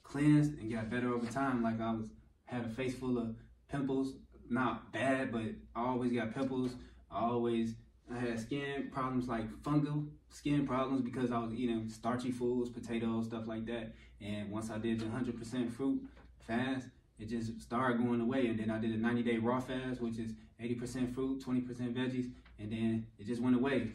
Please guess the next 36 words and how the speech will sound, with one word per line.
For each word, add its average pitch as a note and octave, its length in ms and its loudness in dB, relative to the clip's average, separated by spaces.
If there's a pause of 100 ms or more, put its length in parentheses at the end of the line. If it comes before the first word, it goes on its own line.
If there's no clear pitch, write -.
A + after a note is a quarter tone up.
The G#2 60 -6
more C3+ 180 4
you C#3+ 140 2
cleanse C#3+ 280 4
your B2 100 2
body A#2 300 2
out, A2 320 -4
the G#2 80 -6
more A2+ 240 2
it's A2 100 -2
gonna G#2+ 320 -4 (600)
cleanse, C3+ 500 4
get A#2 300 0
rid B2+ 200 2
of B2 80 0
the - 60 -6
toxic B2 320 -2
weight, A#2+ 300 0
the A2 80 -8
fat, A#2 400 -4
whatever. A2 400 -4 (240)
Your G2 100 -12
body A#2+ 240 4
won't C3+ 220 2
keep C#3 260 -2
nothing B2+ 440 -2 (380)
that A#2 140 0
it G#2+ 120 0
don't A#2 200 2
want A#2 420 2
on A2+ 320 0
a - 40 -6
hundred A#2 220 -4
percent A#2 300 -4
fruit. D3 300 4
So G2 300 -8